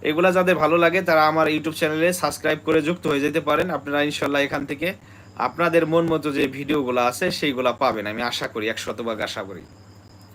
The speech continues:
আর হচ্ছে আমি হচ্ছে, আর হচ্ছে কয়েক সেকেন্ড লাইভে থাকবো, কারণ হচ্ছে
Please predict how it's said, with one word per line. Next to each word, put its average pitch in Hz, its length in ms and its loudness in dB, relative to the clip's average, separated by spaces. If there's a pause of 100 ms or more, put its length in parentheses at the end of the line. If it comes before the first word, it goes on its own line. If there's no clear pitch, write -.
(760)
আর 147 140 2
হচ্ছে 160 240 2
আমি 160 260 4
হচ্ছে, 185 520 2 (280)
আর 139 280 2
হচ্ছে 170 520 2 (120)
কয়েক 185 260 6
সেকেন্ড 190 420 0
লাইভে 143 320 2
থাকবো, 127 420 -4
কারণ 143 240 -2
হচ্ছে 147 420 -2